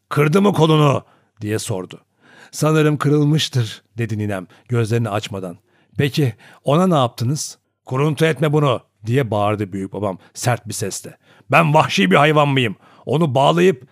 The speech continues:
samanlığa yatırdık. Üstüne biraz da soğuk su döktük.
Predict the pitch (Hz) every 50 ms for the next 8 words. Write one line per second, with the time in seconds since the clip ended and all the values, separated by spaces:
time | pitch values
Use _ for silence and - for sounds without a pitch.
0 | _ - - 143 139 156 156 156 156 160 165 165 151 147 - 127 117 104 110 -
1 | - - _ _ _ _ _ - 117 123 - - 170 147 139 123 143 165 170 170
2 | 156 143 180 160 - - 143 143 156 156 - - 147 131 131 113 - - - -
3 | - - -